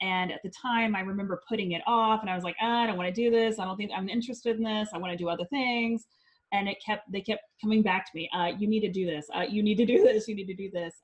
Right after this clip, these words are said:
And little did I know, I mean, I finally, I launched The Lighthouse, um, in December of two thousand nineteen, so at the very end of last year. And little did I know, they were basically saying,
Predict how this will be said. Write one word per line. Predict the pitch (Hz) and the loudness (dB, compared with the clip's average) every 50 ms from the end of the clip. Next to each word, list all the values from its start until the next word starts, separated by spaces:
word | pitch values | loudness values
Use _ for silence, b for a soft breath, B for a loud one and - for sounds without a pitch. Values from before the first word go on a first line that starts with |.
| - | -8
And | 202 196 196 190 196 190 - _ 208 | -6 -6 -4 -4 -6 -8 -10 _ -4
little | 220 254 339 403 415 415 | -4 -4 -2 -4 -6 -6
did | 302 277 | -6 -4
I | 240 214 | -4 -2
know, | 208 196 190 196 196 185 175 170 160 - | -2 -4 -2 -2 -2 -2 -2 -4 -6 -6
I | 190 196 | -8 -10
mean, | 190 190 185 | -8 -8 -8
I | 185 180 - - | -8 -10 -8 -8
finally, | 220 220 220 220 - - | -8 -6 -6 -6 -6 -6
I | 208 | -6
launched | 208 208 202 214 226 269 269 - | -6 -4 -4 -4 -6 -6 -8 -8
The | - 240 | -6 -6
Lighthouse, | 226 202 185 180 170 - - 175 170 170 180 175 - - _ - | -4 -4 -4 -6 -6 -6 -6 -6 -6 -6 -6 -8 -12 -16 _ -12
um, | 190 185 180 175 175 170 175 175 175 - - | -10 -8 -6 -6 -6 -8 -8 -10 -12 -12 -12
in | 196 190 190 | -12 -12 -10
December | 190 190 - - 202 196 185 185 | -12 -12 -12 -10 -10 -8 -6 -8
of | 180 180 | -8 -8
two | - 185 | -10 -12
thousand | 180 175 170 - 175 175 | -10 -10 -10 -10 -10 -12
nineteen, | 175 175 - - 202 185 | -12 -12 -12 -14 -12 -12
so | 180 - 185 | -12 -12 -14
at | 180 | -16
the | - 175 | -16 -12
very | 175 190 190 185 | -12 -10 -8 -8
end | 180 185 175 | -8 -8 -8
of | 170 | -8
last | 170 160 165 - - - 220 | -8 -8 -10 -12 -14 -14 -12
year. | 202 190 180 170 165 170 _ b b b b b b b b | -10 -8 -8 -8 -10 -10 _ b b b b b b b b
And | 202 208 220 226 | -4 -2 0 0
little | 240 247 262 247 | 0 0 -2 -2
did | 233 226 | -2 -4
I | 220 202 | -4 -4
know, | 190 196 190 190 180 175 160 | -4 -6 -4 -4 -4 -4 -4
they | 180 185 190 | -4 -6 -6
were | 185 180 180 180 _ - | -4 -6 -8 -8 _ -8
basically | 196 202 208 - 240 226 - - 214 214 208 208 196 - - | -6 -6 -6 -8 -10 -12 -8 -6 -6 -6 -6 -6 -8 -12 -12
saying, | 202 196 190 190 185 185 180 180 180 180 | -12 -10 -8 -8 -8 -6 -6 -6 -8 -8